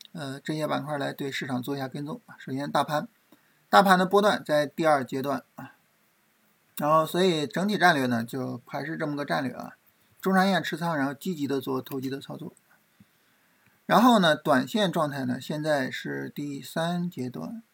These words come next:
啊，有可能终结上涨啊。我们后面如果说再有一个下跌，那么我们注意看一下啊，后面再有新的三十分钟下跌，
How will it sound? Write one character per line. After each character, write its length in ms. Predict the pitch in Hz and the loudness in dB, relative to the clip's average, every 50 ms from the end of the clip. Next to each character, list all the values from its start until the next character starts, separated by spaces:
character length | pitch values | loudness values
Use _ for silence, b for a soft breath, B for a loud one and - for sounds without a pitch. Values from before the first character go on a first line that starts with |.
| _ _ _ | _ _ _
啊， 260 | 165 165 156 156 - _ _ _ _ _ _ _ _ _ | -18 -18 -18 -18 -20 _ _ _ _ _ _ _ _ _
有 160 | - 156 185 | 0 0 2
可 100 | 190 190 | 2 2
能 160 | 156 135 135 135 | 0 0 -2 -2
终 160 | 151 156 151 | -4 -6 -6
结 100 | 143 135 | -6 -6
上 160 | - 147 139 | -8 -8 -8
涨 140 | 135 - - - _ _ _ _ | -10 -10 -12 -14 _ _ _ _
啊。 120 | _ - - | _ -14 -10
我 160 | - 135 143 | -8 -8 -4
们 140 | 147 156 170 | -4 -4 0
后 180 | - 233 220 | 2 4 4
面 160 | 196 175 147 143 | 6 4 4 2
如 120 | 151 165 | 2 2
果 120 | 160 139 | 0 0
说 140 | 139 151 151 147 | 0 -2 -2 0
再 140 | 170 165 | 2 2
有 120 | 147 123 117 | 2 2 0
一 80 | 120 | -2
个 200 | 123 131 135 131 127 | -2 -4 -4 -6 -4
下 160 | - - 127 | -4 -2 -2
跌， 300 | 127 143 143 139 143 196 - _ - _ _ _ _ _ _ _ _ | -2 -2 -4 -6 -6 -8 -12 _ -20 _ _ _ _ _ _ _ _
那 80 | 156 | -4
么 160 | 131 127 123 120 | 0 0 0 0
我 100 | 120 127 | -2 -4
们 160 | 123 131 131 | -4 -4 -4
注 140 | - 147 143 | -2 -2 -2
意 60 | 143 | -4
看 300 | - - - 175 147 - | -4 -6 -6 -6 -6 -6
一 40 | - | -8
下 160 | - - - - _ | -10 -12 -16 -16 _
啊， 180 | - 139 131 - _ _ _ _ _ _ _ - _ _ - - - - - - - - - _ - - - - - | -18 -18 -18 -20 _ _ _ _ _ _ _ -20 _ _ -20 -20 -18 -16 -18 -18 -18 -20 -20 _ -18 -18 -18 -18 -14
后 180 | _ - - 160 | _ -6 -6 -4
面 300 | 160 156 147 139 127 - _ _ _ _ _ _ _ _ _ _ - - _ _ - - - - | -4 -4 -6 -6 -8 -10 _ _ _ _ _ _ _ _ _ _ -20 -20 _ _ -20 -20 -20 -12
再 220 | - - 175 160 147 | -6 -4 -2 -2 -2
有 200 | 143 135 - 117 | -2 -4 -6 -10
新 340 | - - - 196 185 185 180 | -12 -10 -6 -4 -4 -4 -4
的 180 | 156 127 - - 110 - - - - - - - - - - - _ | -4 -6 -8 -10 -14 -14 -18 -20 -20 -20 -20 -20 -20 -20 -20 -20 _
三 240 | - - 160 160 165 | -6 -4 -4 -4 -4
十 120 | - 151 | -6 -8
分 140 | 156 156 151 | -8 -10 -10
钟 160 | 151 151 147 | -10 -10 -10
下 140 | 165 151 139 | -10 -10 -8
跌， 200 | 139 147 147 | -8 -10 -10